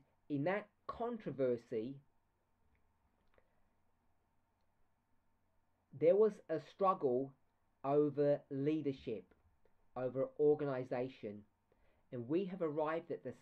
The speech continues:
same point today. There is a struggle within our movement over the subject of organization or leadership.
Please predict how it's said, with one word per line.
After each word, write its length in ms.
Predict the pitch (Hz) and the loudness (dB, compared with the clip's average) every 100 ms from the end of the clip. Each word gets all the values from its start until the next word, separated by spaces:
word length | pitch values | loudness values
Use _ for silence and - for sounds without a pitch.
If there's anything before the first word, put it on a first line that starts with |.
| - | -10
same 320 | 151 160 175 170 - | -8 -6 -8 -12 -12
point 260 | - 151 135 - _ | -6 -4 -4 -10 _
today. 440 | - 117 135 117 101 - _ _ _ _ _ - _ _ _ | -14 -6 -4 -4 -8 -16 _ _ _ _ _ -20 _ _ _
There 160 | 139 135 | -4 2
is 180 | 143 135 | 2 2
a 100 | 135 - | -4 -6
struggle 500 | - 170 185 214 190 - | 0 0 2 0 0 -8
within 300 | 147 156 175 | -4 -2 -2
our 120 | 185 | -2
movement 640 | 165 170 170 139 113 117 - _ _ _ _ _ _ - | -2 -2 -2 -6 -6 -6 -10 _ _ _ _ _ _ -2
over 240 | 139 143 | -2 -2
the 160 | 147 135 - | -4 -6 -6
subject 460 | - 165 165 185 185 _ _ _ - | -4 -4 -2 -6 -6 _ _ _ 0
of 320 | 139 135 135 123 _ _ _ _ _ _ _ _ _ _ _ _ _ _ _ _ - - - - _ _ 139 | 4 4 2 -4 _ _ _ _ _ _ _ _ _ _ _ _ _ _ _ _ -20 -20 -20 -20 _ _ 4
organization 1160 | 147 165 180 175 147 170 170 - 127 113 131 - _ _ _ - | 4 4 0 0 2 2 2 -2 -4 -4 -6 -14 _ _ _ -4
or 160 | 131 | -2
leadership. 680 | 127 135 156 151 139 120 98 | 0 0 0 -2 -6 -10 -10